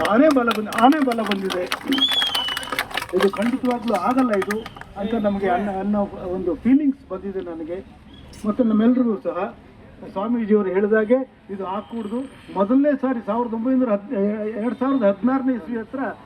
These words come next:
ಅವ್ರ ಹತ್ರ ಹೋಗಿದ್ವು, ಫಸ್ಟ್ ಮನವಿ ಕೊಟ್ಟಿದ್ದು ಹದಿನಾರನೇ ಇಸ್ವಿನಲ್ಲಿ ಅಂತ ಕಾಣುತ್ತೆ. ಅಷ್ಟೇ. ಆವಾಗ ಅವರು ಏನ್ ಬರೆದ್ರು ಗೊತ್ತಾ?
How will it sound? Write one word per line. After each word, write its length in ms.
ಅವ್ರ 140
ಹತ್ರ 140
ಹೋಗಿದ್ವು, 460
ಫಸ್ಟ್ 400
ಮನವಿ 280
ಕೊಟ್ಟಿದ್ದು 320
ಹದಿನಾರನೇ 460
ಇಸ್ವಿನಲ್ಲಿ 440
ಅಂತ 140
ಕಾಣುತ್ತೆ. 380
ಅಷ್ಟೇ. 260
ಆವಾಗ 280
ಅವರು 300
ಏನ್ 280
ಬರೆದ್ರು 260
ಗೊತ್ತಾ? 220